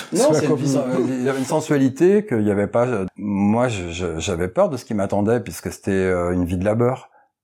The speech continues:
Speaker 2: Alors ça, ça m'inquiétait beaucoup, hein. Je me disais, « Waouh, bah, comment je vais faire pour échapper à ça, quoi ? » Et être curé, euh, c'est formidable. Mais bon, j'ai vite compris que j'allais, non, ça allait, ça allait pas, <laughs> ça allait
Speaker 1: Ça
Speaker 2: pas
Speaker 1: allait pas
Speaker 2: marcher.
Speaker 1: marcher.
Speaker 2: Non.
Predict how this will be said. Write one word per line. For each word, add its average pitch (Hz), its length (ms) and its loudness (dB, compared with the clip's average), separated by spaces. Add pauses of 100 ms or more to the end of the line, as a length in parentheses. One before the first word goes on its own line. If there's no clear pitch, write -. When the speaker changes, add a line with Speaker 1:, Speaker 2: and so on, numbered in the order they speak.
(180)
Speaker 2:
Alors 90 300 0
ça, 123 140 -4
ça - 120 -4
m'inquiétait 80 380 -8
beaucoup, 127 440 -2
hein. 107 260 -4
Je 92 140 -10
me 82 60 -6
disais, « 90 300 -6
Waouh, 107 240 0 (100)
bah, 71 380 -2
comment 101 200 -2
je 90 140 -6
vais 82 60 -8
faire 117 260 -2
pour 82 160 -10
échapper 85 320 -4
à 120 120 2
ça, 185 240 0
quoi ? » - 240 -8 (240)
Et 95 240 0
être 95 100 -2
curé, 170 400 2
euh, 85 160 0
c'est - 120 -12
formidable. 110 580 -2 (240)
Mais 95 160 -4
bon, 92 160 -2
j'ai 98 120 -4
vite 95 160 -6
compris 113 380 -2
que 82 280 -10
j'allais, 85 520 -8 (880)
non, - 220 -10 (160)
ça - 180 -4
allait, 110 200 -4
ça - 220 -2
allait 135 120 -4
pas, - 380 -2 (140)
<laughs> 143 160 -2
ça - 220 -2
allait 135 120 2
Speaker 1:
Ça 123 40 -6
Speaker 2:
pas - 180 0
Speaker 1:
allait 143 80 6
pas 135 140 4
Speaker 2:
marcher. 127 320 -2
Speaker 1:
marcher. - 20 -14 (280)
Speaker 2:
Non. 135 220 6